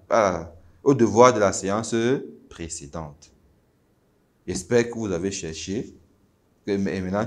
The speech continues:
tout le monde va trouver parce que la,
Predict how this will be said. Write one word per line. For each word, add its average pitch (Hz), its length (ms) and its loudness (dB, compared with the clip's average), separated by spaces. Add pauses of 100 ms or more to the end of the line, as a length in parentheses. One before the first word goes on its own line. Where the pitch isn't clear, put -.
(120)
tout 156 120 0
le 113 100 4
monde 113 220 4
va 107 140 2
trouver 95 380 -8
parce 82 300 -12
que 107 360 -4 (1160)
la, 90 140 -6